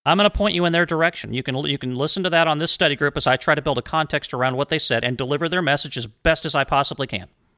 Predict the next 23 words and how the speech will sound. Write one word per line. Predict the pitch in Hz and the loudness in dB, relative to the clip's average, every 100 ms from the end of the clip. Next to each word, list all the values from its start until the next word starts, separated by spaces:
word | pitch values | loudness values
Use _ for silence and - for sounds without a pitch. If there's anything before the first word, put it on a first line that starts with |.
| - | -2
Or | 156 190 | 2 4
you | 190 | 2
can | 196 | 2
engage | 190 160 160 156 | 0 2 0 0
a | |
decades-long | 127 156 175 165 - 156 | 0 0 0 -2 0 0
research | 147 151 - 147 - | 0 -2 -2 -6 0
project | 151 143 147 139 | 2 2 2 0
on | 131 135 | 0 0
your | 131 | 0
own | 143 | 0
and | 135 | -2
do | 135 | -4
it | |
yourself. | - - 165 - - _ _ _ - | -4 -4 -4 -6 -20 _ _ _ -2
I | 147 | 0
never | 170 190 202 185 | 4 4 4 2
do | 190 185 | 2 0
care | - 180 | 2 2
which | 151 151 | 2 -2
one | 156 147 | 0 0
you | 143 | 0
do. | 131 110 | -2 -4